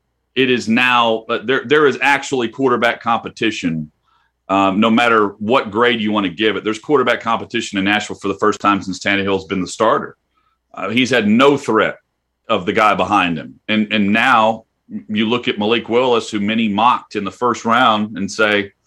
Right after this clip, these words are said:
"Well, if he truly does just need one, one year to, to sit behind and, and see what happens and, and a team that'll be patient with him, he's in a really good spot in Nashville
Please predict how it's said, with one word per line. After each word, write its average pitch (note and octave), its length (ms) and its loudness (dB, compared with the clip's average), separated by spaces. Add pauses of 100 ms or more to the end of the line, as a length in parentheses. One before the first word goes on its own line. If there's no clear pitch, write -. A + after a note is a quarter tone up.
(260)
"Well, B2+ 180 2
if C3 80 -4
he C3+ 80 -2
truly D3 300 0
does C#3 280 2
just B2+ 220 -10
need C3 160 -2
one, B2+ 280 0
one B2+ 280 0
year B2 240 0
to, A2 260 -4
to G#2+ 140 -12
sit A2 240 -2
behind A#2+ 400 2
and, G#2+ 220 -2
and G2+ 160 -2
see C3 140 -4
what A#2 140 2
happens A2+ 460 0
and, G2 220 -6
and F#2+ 280 -4
a - 60 0
team B2+ 240 0
that'll A2 140 2
be F#2+ 100 2
patient C3 400 -2
with G#2+ 160 0
him, G#2+ 80 2
he's A2+ 140 0
in B2+ 80 0
a F#2+ 40 0
really G#2+ 360 -2
good A2 180 -6
spot A#2 320 0
in G#2 100 -2
Nashville G2 680 -4